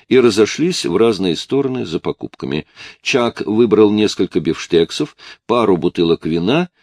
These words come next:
и направился к кассе, когда Чарли со смущённым видом появилась из-за какого-то стеллажа. «Что-то не так?» спросил Чак. «Я просто кое-кого увидела, кого знала прежде, но больше знать не желаю.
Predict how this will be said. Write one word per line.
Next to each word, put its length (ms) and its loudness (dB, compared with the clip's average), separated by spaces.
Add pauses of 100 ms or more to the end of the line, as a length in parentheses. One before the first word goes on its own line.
(160)
и 280 -2
направился 560 -2
к 140 -18
кассе, 440 -4
когда 300 -4
Чарли 500 -4 (300)
со 180 -8
смущённым 640 -2
видом 480 -4
появилась 640 -2
из-за 340 -6
какого-то 460 -4
стеллажа. 580 -4 (1040)
«Что-то 340 -10
не 140 -10
так?» 340 -8 (260)
спросил 460 -8
Чак. 380 -16 (760)
«Я 220 -2
просто 440 -4
кое-кого 680 -2
увидела, 520 -4 (360)
кого 240 0
знала 340 -4
прежде, 480 -4
но 160 -6
больше 360 -4
знать 320 -10
не 100 -8
желаю. 380 -6